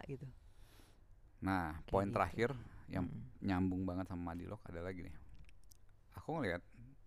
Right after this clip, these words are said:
Speaker 2: banyak di filsafat di Indonesia ini cenderung dia memakai ranah filsafat, memakai metodologi filsafat di daerah-daerah yang seharusnya udah empiris.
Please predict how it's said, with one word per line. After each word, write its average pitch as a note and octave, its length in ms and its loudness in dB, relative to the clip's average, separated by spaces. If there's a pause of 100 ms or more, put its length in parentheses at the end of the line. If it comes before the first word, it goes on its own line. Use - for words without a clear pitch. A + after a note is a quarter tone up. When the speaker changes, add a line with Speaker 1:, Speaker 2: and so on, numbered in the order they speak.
(120)
Speaker 2:
banyak G#2 480 4 (160)
di F#2+ 160 -4
filsafat F#2 360 0
di F#2 120 -2
Indonesia E2+ 360 0
ini G2+ 280 -2
cenderung G#2 480 4 (1400)
dia A2+ 400 6
memakai G2+ 1120 4
ranah F#2+ 320 2
filsafat, - 720 -2 (160)
memakai F#2+ 320 4
metodologi F2+ 480 0
filsafat F#2 480 -4
di G2+ 160 -2
daerah-daerah F2+ 640 2
yang G#2 160 -4
seharusnya F#2+ 480 0
udah F#2 160 -2
empiris. D#2 640 -6